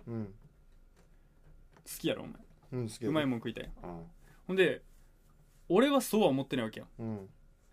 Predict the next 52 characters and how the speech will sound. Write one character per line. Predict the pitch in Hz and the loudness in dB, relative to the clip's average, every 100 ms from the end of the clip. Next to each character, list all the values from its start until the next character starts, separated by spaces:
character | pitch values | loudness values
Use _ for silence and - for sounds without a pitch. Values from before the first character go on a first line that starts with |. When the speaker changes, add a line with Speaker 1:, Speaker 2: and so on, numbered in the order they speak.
| - - - - | -20 -20 -20 -4
Speaker 2:
ほ | 202 | 0
ん | |
で、 | 208 | 2
お | 156 | 4
前 | 202 247 | 4 4
は | 247 | 2
教 | - 262 349 320 | 4 8 8 8
育 | 175 117 | 4 2
を | |
受 | 123 139 | 2 0
け | |
て | 127 104 | -4 -4
さ、 | 107 101 - | -6 -6 -2
Speaker 1:
う | |
ん。 | 147 | 0
Speaker 2:
飯 | 110 156 | 0 0
を | 120 | -2
作 | - - | -4 -4
る | 135 | -2
の | 117 | 0
は | 104 | -2
楽 | 127 135 | -2 -2
し | - 127 113 | -2 -6 -6
い | |
し、 | - 135 117 | -6 -4 -2
美 | 117 | -2
味 | 117 | -2
し | - 151 | -4 -4
い | |
も | 127 | -4
の | 117 | -4
を | |
食 | 107 - 120 | -8 -12 -8
べ | 120 | -6
る | |
の | 110 | -6
は | |
好 | - | -8
き | - | -6
っ | 131 | -6
て | 113 | -4
な | 107 | -4
っ | |
た | 117 | -4
わ | |
け | 113 | -6
じ | 107 | -8
ゃ | |
な | 104 | -8
い。 | |
Speaker 1:
う | 123 | -8
ん。 | 113 | -8